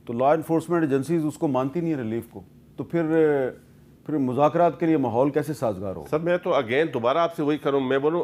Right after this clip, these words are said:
Speaker 2: जो भी इस मुज़ाकरात के अमल को सबूताश करेगा वो अपने साथ जुल्म करेगा। मैं माजी में कुछ चीज़ें आपको आज, अ, आपकी, अ, सैयद, अ, जो आपके रिपोर्टर हैं जीओ के, अ, अतर,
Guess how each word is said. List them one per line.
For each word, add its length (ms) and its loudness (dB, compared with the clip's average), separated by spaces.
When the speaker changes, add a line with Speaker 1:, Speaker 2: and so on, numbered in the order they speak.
Speaker 2:
जो 480 0
भी 160 -4
इस 160 -4
मुज़ाकरात 600 0
के 60 -4
अमल 240 0
को 160 -10
सबूताश 440 -2
करेगा 320 0
वो 320 0
अपने 200 -2
साथ 160 0
जुल्म 200 -2
करेगा। 300 -4
मैं 80 2
माजी 320 2
में 140 0
कुछ 140 -2
चीज़ें 260 0
आपको 340 2
आज, 340 0
अ, 120 -2
आपकी, 840 0
अ, 1000 -4
सैयद, 600 -2
अ, 920 -2
जो 120 0
आपके 240 0
रिपोर्टर 400 0
हैं 100 0
जीओ 180 -2
के, 260 0
अ, 60 -8
अतर, 340 -2